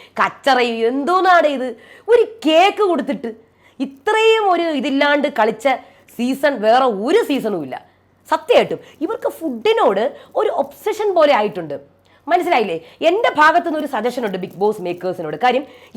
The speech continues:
ഇവർക്ക് ഫുഡിൻ്റെ കാര്യത്തിൽ ഇവർക്ക്, ഇവർ അടികൂടും, ഇവർ ഡേർട്ടി ആയിട്ട് അടികൂടും, വൃത്തികെട്ട രീതിയിൽ ഇവർ അടികൂടുന്നുണ്ട്. അപ്പോൾ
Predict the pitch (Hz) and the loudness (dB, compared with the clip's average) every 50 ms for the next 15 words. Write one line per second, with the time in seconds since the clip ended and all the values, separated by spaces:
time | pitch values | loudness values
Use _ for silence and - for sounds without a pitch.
0 | 269 339 415 480 494 - - 440 480 508 - - - _ _ _ _ _ _ _ | -2 -2 -2 -2 -4 -4 -2 -2 -2 -2 -4 -12 -20 _ _ _ _ _ _ _
1 | _ _ - 277 247 233 247 403 415 440 466 453 330 294 311 311 320 370 339 302 | _ _ -10 -8 -8 0 2 2 2 2 0 0 2 2 2 2 2 0 -2 -2
2 | 330 349 - 403 - - - _ _ _ _ _ _ - 311 381 - 247 214 220 | -4 -4 -4 -6 -8 -8 -16 _ _ _ _ _ _ -6 -2 -2 -2 0 0 0
3 | 214 180 - 349 349 392 392 330 285 269 320 392 - - - _ _ _ 175 170 | 0 0 -2 0 2 2 2 2 0 0 -2 -4 -6 -8 -16 _ _ _ -10 -10
4 | 240 262 - - - - - 180 147 220 247 302 359 415 403 - - 480 440 415 | -8 -10 -10 -12 -16 -18 -16 -8 0 0 2 2 2 0 0 0 2 2 4 4
5 | 381 302 247 247 214 208 185 156 127 - 156 247 262 - - 403 392 427 - 427 | 4 2 2 0 -2 -4 -6 -8 -10 -10 -8 -8 -8 -4 -4 0 0 0 0 2
6 | 403 381 359 370 349 330 294 254 233 233 208 220 202 190 170 156 139 117 - - | 0 0 0 0 0 2 2 2 0 0 -6 -6 -6 -6 -6 -8 -8 -12 -14 -16
7 | - _ - - - - - 247 302 | -20 _ -20 -20 -18 -12 -8 -6 -2